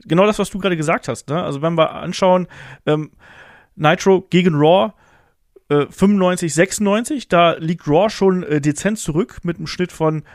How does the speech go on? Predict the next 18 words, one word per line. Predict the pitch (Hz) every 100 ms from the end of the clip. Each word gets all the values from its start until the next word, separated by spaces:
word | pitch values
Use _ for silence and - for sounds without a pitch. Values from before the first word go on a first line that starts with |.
| _
äh, | 143 139
zwei | - 156 170
Komma | 160
fünf | 143 147 -
drei | 139 139
zu | 170 147
zwei | - 143 151
Komma | 156 143
neun | 139 135 135
vier. | - 160 233 247 - - _ _ _
Siebenundneunzig | 139 170 294 190 139 139 220 - - _ _ _ -
ist | 196
es | 196
dann | 180 185
schon | - 180 175 - -
so, | 139 156 190
dass, | 165 156 - - - _
äh, | 143 139